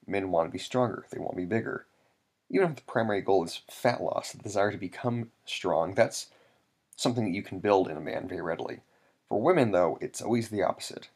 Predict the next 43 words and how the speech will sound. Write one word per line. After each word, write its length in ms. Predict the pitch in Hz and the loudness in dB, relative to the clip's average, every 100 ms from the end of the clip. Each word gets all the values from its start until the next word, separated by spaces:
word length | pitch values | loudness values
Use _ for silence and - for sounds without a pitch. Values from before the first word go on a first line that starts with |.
| _ _ _ _ | _ _ _ _
The 80 | - | 2
whole 240 | 123 147 | 6 4
perspective 540 | 123 113 - 113 113 85 | 4 -4 -2 -2 -2 -8
is 100 | - | -6
based 280 | 90 95 82 | -4 -4 -4
around 200 | 82 - | -6 -4
everything 600 | 101 143 - 98 98 95 _ _ _ - | -2 -2 -2 -2 -2 -6 _ _ _ -8
that 140 | 92 | -6
you 120 | 101 | -4
want 460 | 90 92 92 85 - _ | -2 4 4 4 -6 _
to 100 | - | -10
get 200 | - - | -8 -6
rid 160 | 87 78 | -4 -2
of. 260 | - - - _ _ _ _ _ _ _ | -4 -8 -18 _ _ _ _ _ _ _
So 160 | - | -4
you 100 | 107 | 4
want 160 | 107 127 | 6 6
your 100 | 101 | 6
body 180 | 101 95 | 4 4
to 80 | 92 | 0
be 240 | 95 - _ | -4 -4 _
less 360 | 98 113 131 - | 6 8 8 4
than 120 | 82 | -6
what 240 | - - | -6 -6
it 80 | - | -6
is. 340 | - - - - _ _ _ _ | -8 -10 -14 -16 _ _ _ _
You 120 | - | 0
want 120 | 104 85 | 2 2
your 100 | 98 | 6
diet 240 | 101 - | 6 6
to 80 | - | 0
be 100 | 104 | 4
less 340 | 110 139 - | 10 10 10
than 120 | - | -2
what 100 | - | -6
you're 140 | - - | -8 -10
eating. 340 | - - - - _ _ _ _ _ _ | -10 -12 -16 -20 _ _ _ _ _ _
You 120 | - 104 | -4 0
want 180 | 101 | 2
your 280 | 95 95 - _ _ _ - | 2 2 0 _ _ _ 0
clothing 300 | 113 101 98 | 2 2 0
to 60 | |
be 220 | 110 92 | -2 -2